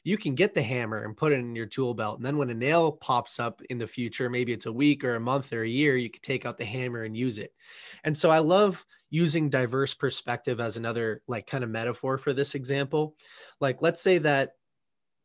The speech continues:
a problem pops up with an employee, right? An employee of ours, a subcontractor, something like that. I can filter through the decision-making process of all the different people that I've read about.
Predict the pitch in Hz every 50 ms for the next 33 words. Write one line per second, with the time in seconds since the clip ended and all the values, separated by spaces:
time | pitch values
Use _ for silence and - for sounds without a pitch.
0 | _ _ _ _ _ _ - - 143 135 - - 147 143 139 139 143 131 127 -
1 | - 135 127 117 - - - 123 123 120 - - 120 120 117 113 107 - _ -
2 | 139 127 120 110 - - 123 120 110 104 107 - 123 - _ _ _ _ _ _
3 | _ - 123 120 120 - 127 123 127 120 - - 147 131 123 120 113 107 104 104
4 | 104 104 98 104 104 - - 127 120 117 - 117 113 110 101 - 113 104 104 -
5 | - 113 110 - 120 120 - 131 131 - - - - - - - - _ _ _
6 | _ _ _ _ _ _ - _ _ _ _ _ _ - 151 175 190 - 208 165
7 | 143 - - 170 185 185 - 180 151 151 - 175 180 151 147 135 117 135 123 -
8 | - 147 143 139 151 143 135 131 127 - 139 127 120 - - 127 120 117 - -
9 | 123 117 - 131 110 - - 151 175 202 180 175 156 147 143 - 143 123 - -
10 | 147 139 127 110 117 113 110 104 - 120 110 107 104 - 104 101 104 -